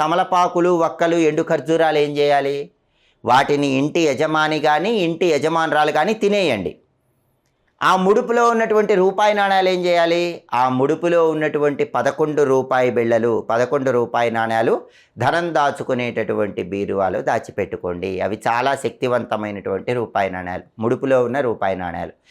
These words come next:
బీరువాలో దాచిపెట్టుకునేటప్పుడు కూడా ఎర్ర వస్త్రంలోనే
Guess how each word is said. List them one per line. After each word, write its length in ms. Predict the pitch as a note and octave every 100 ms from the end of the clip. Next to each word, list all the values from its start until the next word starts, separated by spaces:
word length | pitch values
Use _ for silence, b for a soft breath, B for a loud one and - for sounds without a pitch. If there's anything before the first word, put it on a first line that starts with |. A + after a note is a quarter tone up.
| B B
బీరువాలో 460 | A#2+ E3+ F#3+ F#3+ F#3
దాచిపెట్టుకునేటప్పుడు 1040 | E3 D#3+ D3+ D#3+ D#3+ D#3+ D#3 D3+ D3 D3+ D#3
కూడా 160 | F#3 E4 B B B
ఎర్ర 260 | B2+ D#3 G#3
వస్త్రంలోనే 720 | G3+ G3+ F#3 F#3 F3+ F3